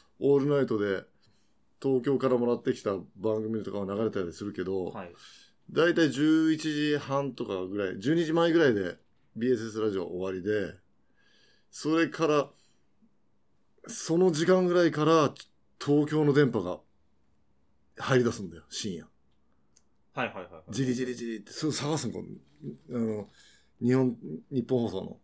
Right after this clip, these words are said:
Speaker 1: の。
Speaker 2: はい。
Speaker 1: で、ちょうど一時ぐらいになった時に、オールナイトニッポンとか入ってきてさ。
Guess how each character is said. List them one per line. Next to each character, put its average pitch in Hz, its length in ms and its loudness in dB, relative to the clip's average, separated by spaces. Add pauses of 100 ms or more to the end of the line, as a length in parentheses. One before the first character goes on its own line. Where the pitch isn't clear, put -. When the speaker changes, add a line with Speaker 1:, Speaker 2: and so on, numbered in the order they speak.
Speaker 1:
の。 107 80 -14
Speaker 2:
は 90 60 -14
い。 80 80 -18 (760)
Speaker 1:
で、 170 180 0 (640)
ち - 100 -6
ょ 190 380 0
う - 20 -2
ど 190 300 0 (720)
一 175 320 -4
時 175 100 -2
ぐ 175 100 4
ら 180 100 2
い 175 60 -2
に 170 40 -6
な 165 100 0
っ - 40 -4
た 165 80 -6
時 160 220 -4
に、 160 260 -6 (720)
オ 180 240 0
ー - 20 2
ル 180 60 0
ナ 180 100 2
イ 180 40 0
ト 185 100 -2
ニ 185 80 -4
ッ - 80 -8
ポ 104 580 -10
ン - 40 -14
と 107 80 -14
か 98 80 -14
入 107 140 -4
っ - 20 -8
て - 140 -16
き - 60 -18
て 87 80 -12
さ。 82 120 -16